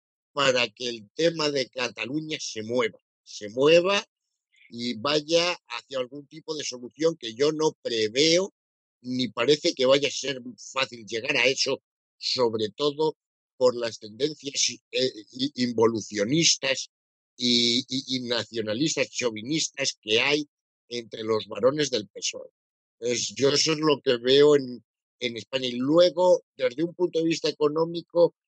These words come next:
eh, parecía que había unos nubarrones muy serios por el Brexit, por, eh, por, eh, la batalla comercial entre China y Estados Unidos, y etcétera,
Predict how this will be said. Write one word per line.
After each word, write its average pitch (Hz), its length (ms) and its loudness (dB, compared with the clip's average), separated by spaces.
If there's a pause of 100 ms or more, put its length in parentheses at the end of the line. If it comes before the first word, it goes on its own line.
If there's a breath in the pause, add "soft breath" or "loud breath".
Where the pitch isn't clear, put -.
(280)
eh, 120 840 4 (380)
parecía 135 540 -4
que 143 140 -4
había 143 260 -4
unos 135 360 -8
nubarrones 131 840 -4 (480)
muy 131 320 0
serios 147 680 2
por 107 160 -6
el 107 140 -6
Brexit, 147 680 -2 (560)
por, 127 280 6
eh, 117 480 4 (140)
por, 120 320 -4
eh, 120 260 -2
la 117 160 -6
batalla 135 420 -2
comercial 131 880 -4 (420)
entre 113 1080 -4 (100)
China 131 560 -6
y 113 120 -8
Estados 107 460 -12
Unidos, 143 520 -4
y 117 60 -14
etcétera, 165 460 -2